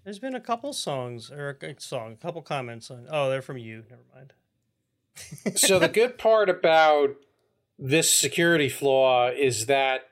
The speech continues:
Speaker 2: your enterprise distros like Red Hat, anything Red Hat based is not impacted. So,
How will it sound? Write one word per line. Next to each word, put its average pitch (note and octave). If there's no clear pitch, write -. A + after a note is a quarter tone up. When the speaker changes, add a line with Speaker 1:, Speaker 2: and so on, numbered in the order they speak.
Speaker 2:
your C3
enterprise D3
distros C#3
like B2+
Red B2+
Hat, C#3+
anything E3
Red C3+
Hat D3
based -
is A#2+
not B2+
impacted. C3
So, B2